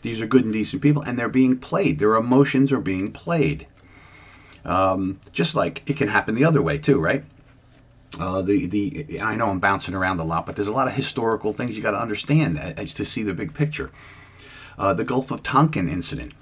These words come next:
There was a, a political, uh, ideology that said we had to stop the, the, the growth of communism in the world. And we saw in Vietnam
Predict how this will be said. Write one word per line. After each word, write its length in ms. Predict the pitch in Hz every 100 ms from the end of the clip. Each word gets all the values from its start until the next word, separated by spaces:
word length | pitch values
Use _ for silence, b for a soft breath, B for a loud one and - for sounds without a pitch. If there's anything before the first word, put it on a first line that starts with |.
| B B B B B
There 180 | 113 120
was 220 | 151 143
a, 60 | 123 107 -
a 120 | 101
political, 880 | - 113 110 120 143 151 135 135 131 - - - _ - - - - -
uh, 380 | 85 - 62 - - -
ideology 720 | 113 110 110 113 110 90 90
that 200 | 85 87
said 240 | - 104
we 140 | 95 101
had 260 | 90 120
to 100 | 127
stop 380 | 127 - 101 95
the, 280 | - - -
the, 120 | - 80
the 180 | 90
growth 380 | 95 98 107 107
of 120 | 92
communism 640 | - - 107 101 98 92 95
in 80 | 87
the 80 |
world. 340 | 80 78 78 - B B B B B B -
And 140 | 98
we 80 | 101
saw 340 | - 127 117 120
in 280 | 107 104
Vietnam 720 | 98 107 104 92 92 90 92